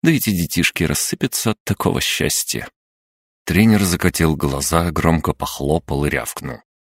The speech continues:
"Становись! Равняйсь! Смирно!"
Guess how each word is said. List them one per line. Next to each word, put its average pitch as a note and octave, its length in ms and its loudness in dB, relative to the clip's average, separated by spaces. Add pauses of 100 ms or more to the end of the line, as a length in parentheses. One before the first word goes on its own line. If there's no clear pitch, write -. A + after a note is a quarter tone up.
(100)
"Становись! F#2+ 1040 2 (220)
Равняйсь! A2+ 960 4 (240)
Смирно!" F2+ 1000 4